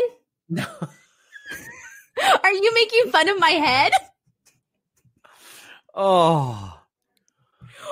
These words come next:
Speaker 2: What is it?
Speaker 1: <sighs> Denise K, Sap is a fan of the toaster. I am a fan of the toaster.
Speaker 2: Thanks. Thanks.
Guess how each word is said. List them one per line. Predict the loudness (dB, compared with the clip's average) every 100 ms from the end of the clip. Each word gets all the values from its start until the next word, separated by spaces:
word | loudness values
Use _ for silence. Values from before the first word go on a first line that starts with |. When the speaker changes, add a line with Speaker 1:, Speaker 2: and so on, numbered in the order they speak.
| -6
Speaker 2:
What | -2 2 4 4 2
is | 2
it? | 2 2 -2 -6
Speaker 1:
<sighs> | -18 _ _ _ _ _ _ _ _ _ _ -6
Denise | 0 0 0 -4
K, | -2 0 0 -4 -14
Sap | -14 -6 -6 -6
is | -8
a | -6
fan | -4 -4 -2
of | -6
the | -8
toaster. | -4 -4 -6 -12 -16 -6
I | -4 -2
am | -2
a | -4
fan | -4 -2 -2
of | -4
the | -6
toaster. | -2 0 0
Speaker 2:
Thanks. | -2 -6 -8 -10 -14 -16 -20 -8
Thanks. | -6 -4 -6 -8 -10